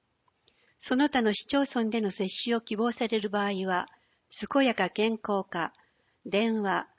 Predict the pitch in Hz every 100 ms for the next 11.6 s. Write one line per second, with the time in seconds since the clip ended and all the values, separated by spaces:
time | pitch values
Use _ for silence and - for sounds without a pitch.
0 | _ - 196 247 277 - 277 233 156 _
1 | _ - 190 240 277 - 254 202 220 247
2 | 247 220 226 226 196 - 165 180 185 170
3 | 160 - 160 156 156 - 147 - _ _
4 | _ _ _ _ _ _ _ _ _ _
5 | _ _ _ _ _ _ _ - - _
6 | - 254 - 311 302 294 285 269 - 208
7 | 170 160 - _ - 233 - 294 277 277
8 | 254 269 247 196 - 151 175 _ _ _
9 | _ _ - 180 226 226 214 - 165 151
10 | - _ _ _ _ _ _ _ - _
11 | _ - 220 - 233 -